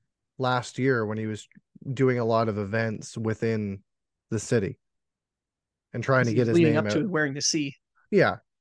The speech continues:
Speaker 1: trying to get his name
Speaker 2: Yep.
Speaker 1: out there and try to get his face out there and everything. But you can attribute a lot of these new relations with the team and kind of opening the,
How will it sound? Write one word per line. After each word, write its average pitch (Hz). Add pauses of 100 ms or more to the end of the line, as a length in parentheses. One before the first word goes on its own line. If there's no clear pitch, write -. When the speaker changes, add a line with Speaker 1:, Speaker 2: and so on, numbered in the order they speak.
Speaker 1:
trying 151
to 139
get 131
his 120
name 120
Speaker 2:
Yep. 117
Speaker 1:
out 113
there 117
and 113
try 117
to 113
get 113
his 110
face 110
out 104
there 110
and 110
everything. 123
But 139
you 180
can 160 (300)
attribute 139
a 123
lot 123
of 113
these 120 (400)
new 147
relations 127
with 139
the 110
team 107
and 107
kind 139
of -
opening 139
the, 110